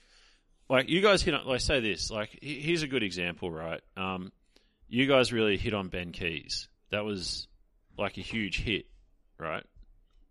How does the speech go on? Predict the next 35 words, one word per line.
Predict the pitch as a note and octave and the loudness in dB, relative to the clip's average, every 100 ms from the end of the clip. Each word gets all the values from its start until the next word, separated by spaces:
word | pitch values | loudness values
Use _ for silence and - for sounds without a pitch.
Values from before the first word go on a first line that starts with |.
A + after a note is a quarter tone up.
| _ | _
Everything | C3+ D#3 D3+ D#3 | 0 2 2 0
broke | A2 G#2+ G2+ | 2 2 0
his | - F2+ | -2 -4
way. | F2 E2 C2+ - - - _ - | -4 -6 -8 -12 -20 -20 _ -6
And, | G#2 | 0
like, | G#2+ | 0
the | - | 2
second | - C#3 C#3+ | 4 4 2
half | B2 A#2 - | 2 2 0
of | |
the | G2+ | -4
year | F#2+ F#2+ F#2 F2+ - | -2 0 0 -2 -4
for | - F#2+ F2+ F2 E2+ - _ _ _ _ A#2+ | -4 -2 -2 -4 -6 -12 _ _ _ _ -2
Luke | G#2+ - | 0 0
Dunstan, | F#2+ F2+ - F2+ - | -2 -2 -4 -6 -4
everything | A2+ A#2 B2 G2+ | -2 0 0 0
broke | F#2+ F#2 | 0 0
his | F#2 D#2+ | -2 -2
way, | F2+ F2 | 0 -2
got | F2 G#2 | 2 2
the | F#2 | 2
role. | F2+ F2 E2+ E2 - - - _ | 0 2 2 0 -6 -18 -20 _
And | B2+ | 2
we | D3 | 4
know | E3+ E3 | 6 8
he | |
scores | - A#2+ A#2+ A#2 | 6 8 8 8
when | A2+ | 4
he | G2+ | 2
gets | G2 - | 0 0
the | |
right | F2 E2+ | 0 0
role, | E2+ A#2 F2 | 4 6 6
right? | D2+ D2+ - _ - - - - - | 2 -2 -4 _ -20 -20 -20 -10 0
So, | B2+ A#2 | 4 6